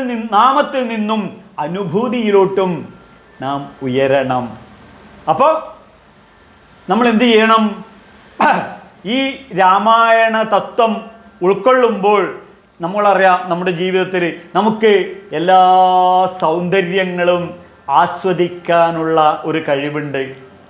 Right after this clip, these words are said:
നല്ല ശുദ്ധ സംഗീതത്തെ ആസ്വദിക്കാനുള്ള ഒരു കഴിവുണ്ട്. എല്ലാ നന്മയെയും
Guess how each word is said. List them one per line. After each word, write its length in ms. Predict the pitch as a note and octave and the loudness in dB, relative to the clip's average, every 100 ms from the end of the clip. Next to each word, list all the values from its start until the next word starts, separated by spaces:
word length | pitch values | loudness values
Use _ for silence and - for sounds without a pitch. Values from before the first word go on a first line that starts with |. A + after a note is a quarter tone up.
| - _ - - - - - - - - - - - - | -20 _ -20 -20 -20 -20 -20 -20 -20 -20 -20 -20 -20 -4
നല്ല 160 | F3 G3+ G3+ | 0 0 0
ശുദ്ധ 180 | F#3+ F3 G3 | 0 0 0
സംഗീതത്തെ 640 | F#3 F#3+ G#3 G3+ G3+ G3+ F#3+ F3+ - - - C3 E3 | 0 0 0 0 0 2 2 2 -6 -16 -10 -2 0
ആസ്വദിക്കാനുള്ള 1040 | - G3 F3 F#3+ - F#3 F3+ F3 E3+ E3+ D#3+ D#3+ - | 0 -2 -2 -4 -4 0 0 0 0 2 2 0 -4
ഒരു 100 | D#3+ D#3+ | -6 -2
കഴിവുണ്ട്. 540 | D3+ D3+ D#3 D#3+ D3 C#3+ - - - - - - - - F#3+ | -2 -2 -4 -4 -2 -4 -8 -18 -20 -20 -20 -20 -16 0 4
എല്ലാ 220 | A#3 A#3 A#3+ A#3+ G#3+ | 6 6 6 4 2
നന്മയെയും 840 | G3 G3 A3+ A3 G3+ F#3+ F#3+ | -6 -6 -4 0 0 0 -4